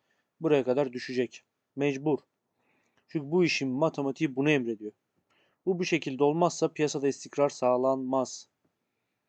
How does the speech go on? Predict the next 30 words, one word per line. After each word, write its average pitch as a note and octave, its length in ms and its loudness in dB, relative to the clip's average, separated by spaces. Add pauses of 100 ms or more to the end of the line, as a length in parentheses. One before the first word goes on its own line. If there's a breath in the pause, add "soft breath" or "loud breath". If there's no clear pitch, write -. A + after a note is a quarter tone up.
(640)
Siz D3 320 -4
de C3 180 4 (1040)
piyasadaki C3+ 480 0
istikrarı, C3+ 720 2 (540)
piyasanın C3+ 380 -2
yönünü, C3 520 0 (600)
saniyelik C#3+ 560 0
grafikte D3+ 440 0
olsun, D3+ 360 0
haftalık D3 420 -2
grafikte D3+ 360 -4
olsun D3 420 -2
yön D3 300 0
tayin C3 360 -2
edip A#2+ 240 -6 (500)
trade D#3+ 180 2
işlemleri B2 460 -2
açabilmek C#3+ 500 -4
için D3 300 -8 (400)
her F3+ 220 4
türlü C3 260 -4
grafikte B2 360 0
altın, D#3+ 360 6
gümüş D#3 280 -2
hariç, C3 360 0
altın, C#3+ 400 0
gümüş, D3+ 320 -6
yastık C3+ 360 -2
altı A#2+ 220 -4
paritelerdir. C#3+ 720 -2